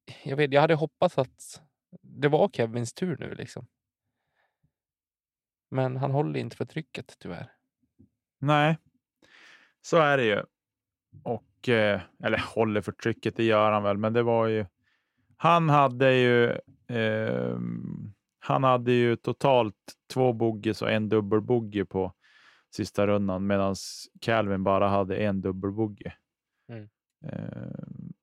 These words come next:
Speaker 2: och de hade... Calvin hade tio birdies, medan Kevin bara hade sju birdies.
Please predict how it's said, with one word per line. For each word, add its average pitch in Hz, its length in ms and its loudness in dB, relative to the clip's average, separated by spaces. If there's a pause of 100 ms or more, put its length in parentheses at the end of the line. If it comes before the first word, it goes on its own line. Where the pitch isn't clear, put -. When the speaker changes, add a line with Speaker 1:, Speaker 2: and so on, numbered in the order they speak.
Speaker 2:
och - 300 -16
de 95 160 -4
hade... 95 1400 -2 (2250)
Calvin 113 300 2
hade 104 180 0
tio 110 460 -2
birdies, 95 640 0
medan 95 480 -8 (120)
Kevin 98 500 -4
bara 90 380 -4
hade 92 680 -10 (1120)
sju 110 420 -2
birdies. - 540 -4